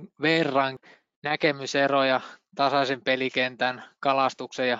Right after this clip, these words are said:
muiden aiheiden osalta. Ja olisinkin Janikalta kysynyt ensin, että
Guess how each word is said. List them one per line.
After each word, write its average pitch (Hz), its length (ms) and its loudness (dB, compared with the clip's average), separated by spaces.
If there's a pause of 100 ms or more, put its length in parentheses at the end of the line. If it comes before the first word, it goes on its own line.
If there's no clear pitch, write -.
muiden 135 440 -4
aiheiden 127 540 -2
osalta. 123 500 -2
Ja 113 160 0 (1120)
olisinkin 151 320 -2
Janikalta 160 500 2
kysynyt 147 340 -6
ensin, 143 240 -2
että 135 280 -4